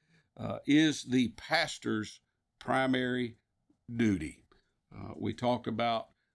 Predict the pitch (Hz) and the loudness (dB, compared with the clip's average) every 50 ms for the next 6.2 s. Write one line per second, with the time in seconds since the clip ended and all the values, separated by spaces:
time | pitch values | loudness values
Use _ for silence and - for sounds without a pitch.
0 | _ - 107 107 110 110 107 117 - 87 113 113 113 117 117 117 - - 113 113 | _ -8 -6 -4 -2 -2 -4 -6 -6 -10 -8 -6 -6 -6 -6 -10 -12 -8 -6 -6
1 | 113 113 113 113 107 104 107 117 127 135 139 139 139 123 107 - 110 117 123 131 | -6 -6 -4 -4 -2 0 4 4 4 6 6 4 4 4 0 -2 -4 -2 0 0
2 | 131 127 123 123 120 120 113 104 95 - - - 127 127 127 123 113 104 - - | 0 0 0 -2 -2 -2 -4 -6 -8 -12 -10 -6 -4 -4 -2 -2 -4 -6 -8 -14
3 | - 101 92 92 113 120 123 120 110 101 - - _ _ _ _ _ 135 _ _ | -16 -14 -8 -4 -2 0 0 0 -2 -6 -10 -14 _ _ _ _ _ -20 _ _
4 | - - 95 101 104 104 101 98 92 92 92 - - - - 101 - - 92 - | -12 -10 -8 -6 -4 -4 -6 -6 -6 -8 -10 -12 -14 -18 -20 -20 -20 -20 -20 -20
5 | - 104 - - - - - - - - - - _ - 120 120 120 120 117 117 | -20 -20 -20 -20 -20 -20 -20 -20 -20 -20 -20 -20 _ -6 -4 -2 -2 0 0 0
6 | 117 110 104 | 0 -2 -2